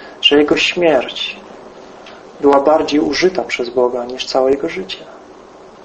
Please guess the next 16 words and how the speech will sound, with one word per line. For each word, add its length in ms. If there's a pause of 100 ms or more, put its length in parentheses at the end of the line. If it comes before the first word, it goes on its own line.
(1300)
Gdyż 260
on 140
do 80
tego 280
został 320
powołany, 540
pamiętacie, 600
aby 200
wyzwolić, 880 (240)
czy 160
zacząć 440
wyzwalać 560
Izraela 500
z 100
ręki 380
Filistynów. 840